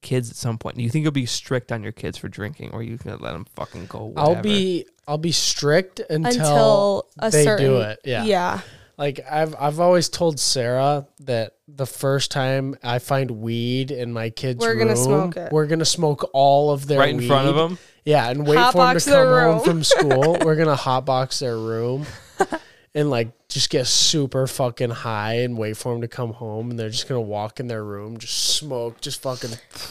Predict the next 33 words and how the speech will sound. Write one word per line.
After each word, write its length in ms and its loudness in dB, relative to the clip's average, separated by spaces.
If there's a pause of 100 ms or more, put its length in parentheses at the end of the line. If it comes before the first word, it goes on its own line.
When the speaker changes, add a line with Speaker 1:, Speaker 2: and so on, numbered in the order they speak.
(300)
Speaker 3:
I 160 6
feel 300 4
like 120 4
it's 160 0
better 640 2
Speaker 2:
smoking 440 2
weed 200 2
now, 180 4
eh? 240 4 (340)
Speaker 3:
like, 340 -2 (1300)
if 140 -2
they 160 0
think 340 -2
that 140 0
you're 160 0
super 460 -4
against 420 -2
it, 240 -4 (280)
they're 180 0
just 200 -8
gonna 160 0
hide 300 0
it. 300 0 (220)
Speaker 2:
Yeah, 180 4
they're 160 2
Speaker 3:
And, 100 4
Speaker 2:
gonna 60 2
Speaker 3:
like, 160 6
Speaker 2:
be 20 4
sneaky 320 -4
about 300 -10
it. 100 -20 (180)
Speaker 3:
be, 460 -4